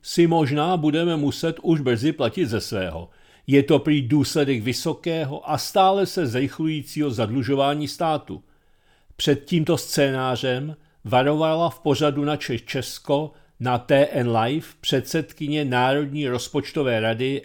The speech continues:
Eva Zamrazilová. Premiér Andrej Babiš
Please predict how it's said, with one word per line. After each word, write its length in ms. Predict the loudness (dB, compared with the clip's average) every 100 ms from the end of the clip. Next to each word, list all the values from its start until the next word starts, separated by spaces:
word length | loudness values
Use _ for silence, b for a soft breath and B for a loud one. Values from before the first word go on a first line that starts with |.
| -4
Eva 260 | -2 0
Zamrazilová. 960 | 0 0 0 -2 -2 -6 -6 -8 -12 -18 _ _ _ _ _ _ _ -2
Premiér 440 | 0 4 6 4
Andrej 340 | 2 2 2 2
Babiš 680 | 4 2 2 -2 -4 -10